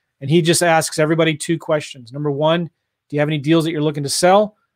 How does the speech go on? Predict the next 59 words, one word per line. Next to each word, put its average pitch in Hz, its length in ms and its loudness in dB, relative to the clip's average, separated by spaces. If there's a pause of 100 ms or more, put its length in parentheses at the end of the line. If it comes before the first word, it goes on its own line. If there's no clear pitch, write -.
(120)
or 147 140 0
are - 20 2
you 151 140 2
looking 156 240 -2
to 147 60 -2
buy 139 260 -2
any 139 140 -8
deals?" 127 300 -10
Those 135 180 -10
are 131 40 -14
the, 131 160 -12
he 165 140 -4
just 165 180 -2
asks 165 300 0
everybody 160 300 -2
those 147 180 -4
two 156 180 -8
questions. 143 560 -8 (480)
And 131 60 -12
by 143 80 -2
the 143 80 -2
time 170 280 0
he 175 80 0
gets 170 220 2
through 175 120 0
his 156 140 -2
list, 185 300 4
he'll 165 160 0
find 170 280 -2
somebody 175 260 -2
that 170 60 0
has 160 120 -2
a 147 60 -10
deal 165 200 0
to 165 60 -4
sell, 160 240 -4
somebody 156 280 -6
that 156 60 -2
has 135 120 -4
a 139 40 -12
deal 139 180 -6
to 131 60 -8
buy. 156 380 0 (480)
He - 60 -20
puts 160 180 -4
them 147 100 -8
together, 160 360 2
makes 147 260 -4
an 139 60 -18
assignment 160 440 -4
fee, 151 320 -6 (520)
and 135 120 -10
then 139 240 -6 (120)
spends 151 380 -2
it 139 80 -4
all 117 260 -8 (140)
on 139 140 -10
beer. 120 360 -10 (120)
Like, 143 180 -10